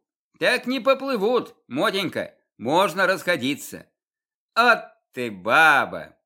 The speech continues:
У нас ответственный момент. Матвей Егорыч завис, соображая, чтобы придумать. Покрутил головой, разыскивая уважительную причину.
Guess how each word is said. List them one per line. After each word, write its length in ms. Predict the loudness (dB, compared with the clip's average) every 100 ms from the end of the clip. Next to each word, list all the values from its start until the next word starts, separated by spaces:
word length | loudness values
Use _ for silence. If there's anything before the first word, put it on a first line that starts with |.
| _ _ _ -4
У 200 | -2 2
нас 320 | 4 4 2
ответственный 1120 | -2 -2 -2 0 0 -4 -8 -6 -4 -4 -2
момент. 480 | -2 -2 -4 -8 -14 _ _ _ _ -6
Матвей 440 | -4 -2 0 0
Егорыч 480 | 0 0 0 0 -4
завис, 560 | 0 2 2 0 -6
соображая, 680 | 0 2 2 0 0 -2 -2
чтобы 300 | -6 -8 -6
придумать. 520 | -8 -8 -8 -10 -16 _ _ _ _ -2
Покрутил 720 | 2 2 2 -2 -2 -2 0
головой, 560 | 2 4 4 4 2 2
разыскивая 720 | 2 0 -4 -8 -8 -6 -4
уважительную 600 | -4 -4 -6 -8 -8 -8
причину. 520 | -10 -10 -12 -14 -16